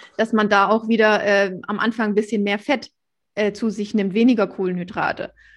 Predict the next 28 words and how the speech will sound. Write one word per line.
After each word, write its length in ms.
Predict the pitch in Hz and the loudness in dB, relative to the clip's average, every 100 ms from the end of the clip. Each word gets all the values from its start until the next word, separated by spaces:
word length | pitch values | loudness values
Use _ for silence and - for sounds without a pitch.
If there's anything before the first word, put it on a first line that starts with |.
| _ _ | _ _
Genauso, 480 | - 208 226 233 247 | 0 4 4 2 2
wenn 120 | 226 | 4
man 220 | 226 220 | 4 2
eben 220 | 214 214 214 | 2 2 2
lange 280 | 208 220 | 2 2
Zeit, 480 | 220 247 208 233 226 - | -2 0 0 0 -2 -4
ähm, 480 | 214 208 208 202 - | -4 -2 -4 -6 -6
so 220 | 208 208 | -4 -4
wie 80 | 202 | -2
ich 240 | 247 - | -2 -2
auch, 300 | 214 220 220 _ _ _ _ - | 0 0 -2 _ _ _ _ -6
ähm, 500 | 208 208 202 196 - - | 0 2 2 -2 -4 2
gar 160 | 226 | 4
keine 240 | - 330 254 | 4 2 2
Kohlenhydrate 600 | 240 233 214 220 214 208 | 2 2 2 -2 -4 -2
gegessen 500 | 185 233 330 240 214 | 0 0 0 -2 -2
hat, 280 | 226 262 - _ | -4 -6 -12 _
dann 220 | - 226 | -2 2
ist 120 | 233 | 2
es 120 | 220 - | 0 -2
fatal, 460 | 202 - 226 226 | -2 0 0 2
direkt 400 | 233 226 226 - - | 0 -2 -4 -6 -4
fünfzig 400 | 277 269 247 - | -2 -2 -4 -4
Prozent, 540 | 226 226 226 226 226 | -4 0 2 2 0
äh, 160 | 220 208 | -4 -2
Kohlenhydrate 600 | 277 330 247 - 196 190 | 0 2 2 0 -2 -2
einzusteigen, 640 | 190 208 208 214 196 233 | -4 -6 -6 -2 0 2
weil 260 | 208 214 220 | 4 4 2